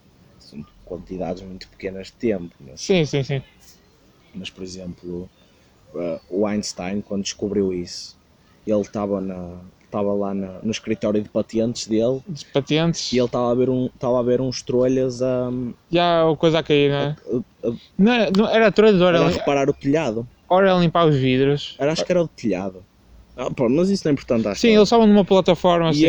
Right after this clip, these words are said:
Speaker 1: a-, e ele pensou: o que é que acon-, ele, tipo,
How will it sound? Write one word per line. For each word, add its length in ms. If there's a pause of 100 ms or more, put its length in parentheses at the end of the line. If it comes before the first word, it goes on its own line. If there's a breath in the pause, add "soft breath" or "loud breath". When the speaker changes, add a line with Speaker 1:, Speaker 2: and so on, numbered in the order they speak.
Speaker 1:
a-, 100
e 120
ele 120
pensou: 580 (220)
o 40
que 120
é 40
que 60
acon-, 260 (100)
ele, 240 (240)
tipo, 480